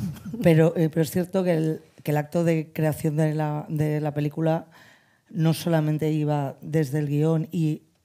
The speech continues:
Speaker 2: eh, tomar, eh, ventaja o, o aprovechar lo que nos ocurría porque no podíamos cambiarlo, como que nos, eh, nevara.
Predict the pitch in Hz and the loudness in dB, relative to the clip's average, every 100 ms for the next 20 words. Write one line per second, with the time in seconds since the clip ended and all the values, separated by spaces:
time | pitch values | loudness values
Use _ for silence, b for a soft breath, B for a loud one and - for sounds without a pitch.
0 | _ _ - 160 156 156 151 151 147 147 | _ _ -6 -4 -2 -2 -2 -2 -2 0
1 | 160 143 151 147 156 - 156 151 151 147 | 0 0 -2 0 -2 -2 -2 0 0 0
2 | 143 139 143 - 160 147 143 156 147 160 | -2 -4 -6 -4 -2 -2 -2 -2 -2 -2
3 | 165 160 156 147 - 143 175 156 143 143 | -2 -2 -2 -4 -4 -2 2 2 0 -4
4 | 151 156 151 147 - 151 160 160 151 147 | -4 -2 -2 -2 -2 0 0 0 -2 -4
5 | 143 143 143 135 B B - 147 143 139 | -4 -4 -4 -6 B B -6 -2 -2 -2
6 | 147 143 139 160 156 | -2 -2 0 0 0